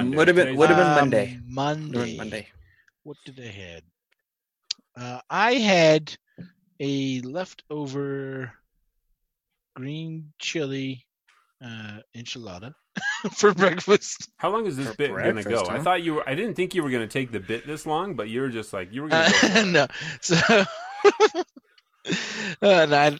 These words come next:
Speaker 3: maybe that's what I had. I don't know. Um,
Speaker 2: Nice.
Speaker 3: no, I've just been playing, uh, working through the Halo Master Chief Collection campaigns, finished up,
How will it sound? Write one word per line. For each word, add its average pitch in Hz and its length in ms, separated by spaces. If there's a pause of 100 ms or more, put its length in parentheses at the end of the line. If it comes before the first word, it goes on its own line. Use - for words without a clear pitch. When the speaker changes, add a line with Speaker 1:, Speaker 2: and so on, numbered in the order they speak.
(200)
Speaker 3:
maybe 175 220
that's 117 260
what 101 100
I 95 60
had. 90 160 (120)
I 123 40
don't 92 120
know. - 640
Um, 156 420
Speaker 2:
Nice. - 540 (260)
Speaker 3:
no, 233 120
I've 190 160
just - 160
been 180 140
playing, 170 580
uh, 143 420
working 143 500
through 147 540
the 131 60
Halo 139 220
Master 135 280
Chief 156 240
Collection 147 400
campaigns, 147 640
finished 151 460
up, 143 180